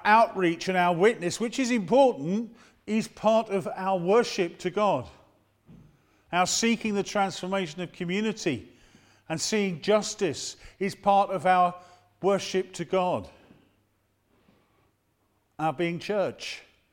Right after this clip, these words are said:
looking after each other, being family, is part of our worship to God. Oh, and our worship is part of our wo-, you see what I'm saying? Is worship singing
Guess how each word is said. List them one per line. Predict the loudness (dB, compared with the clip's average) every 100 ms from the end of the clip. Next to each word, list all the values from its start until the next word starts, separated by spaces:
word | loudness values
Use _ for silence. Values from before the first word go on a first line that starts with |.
| _ _ _
looking | -6 -4 0
after | 2 0 0 -4
each | -4 0
other, | 0 0
being | -4 -4 -6
family, | -6 -2 -2 -2 -4 -6 -8 -16 -20 _
is | -6 -4
part | 2 4 2 2
of | 0 0 0
our | 0 0
worship | 2 2 2 -6 -8
to | -6
God. | -4 -4 -8 -14 _ _ _ _ _ _ _ _ _ _ _ _ _ _ _ 4
Oh, | 4 4 -12 -20 _ _ _
and | -4 0
our | 2
worship | 2 0 0 -6 -6 -14 _ _ _ _ _ _ _ _ _ _ _ _ _ _ _ _
is | -10 2
part | 2 2
of | -2 -2
our | -2
wo-, | -6
you | -8 -8
see | -6
what | -6
I'm | -8
saying? | -4 -2 -2 -6 -18 _ _ _ _ _ _ _ _
Is | 2 2 4
worship | 6 6 6 -2 -4 -6
singing | -10 0 2 4 4 4 0 -8